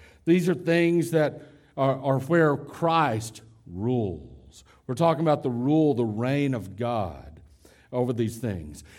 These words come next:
And so as Christians living in both of these realms,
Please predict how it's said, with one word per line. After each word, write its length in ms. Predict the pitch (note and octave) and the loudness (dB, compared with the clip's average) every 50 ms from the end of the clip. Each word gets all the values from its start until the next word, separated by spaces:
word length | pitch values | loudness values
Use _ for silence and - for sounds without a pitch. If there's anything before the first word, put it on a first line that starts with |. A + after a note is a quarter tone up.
| - - - | -20 -8 -2
And 160 | - E3 D#3 | -2 -2 2
so 160 | - F#3 E3+ D#3+ | 4 4 4 4
as 200 | D3+ C#3+ - - | 4 2 -2 -6
Christians 720 | - - C#4 D4+ B3 - - - C3+ A2+ A2 F#2+ A2+ A#2 | -2 2 2 2 2 2 -2 -4 -2 -2 -4 -4 -4 -4
living 600 | C#3 E3 G#3 B3 C#4 C4+ G3 E3+ A#2+ A2 A2+ B2+ | 2 8 10 10 10 10 8 2 0 0 -2 -2
in 160 | C3+ C3 C3+ | -2 -2 2
both 300 | B2+ F3 G3+ G#3 G3+ G3 | 4 6 6 6 4 2
of 120 | E3+ D3 | -2 -2
these 240 | D#3 D3 C3+ A2 B2 | -2 -2 -2 -2 -4
realms, 480 | C#3 E3 G3 G3 F3 C#3+ B2 A2+ A2+ | -4 -2 0 0 0 0 -2 -4 -6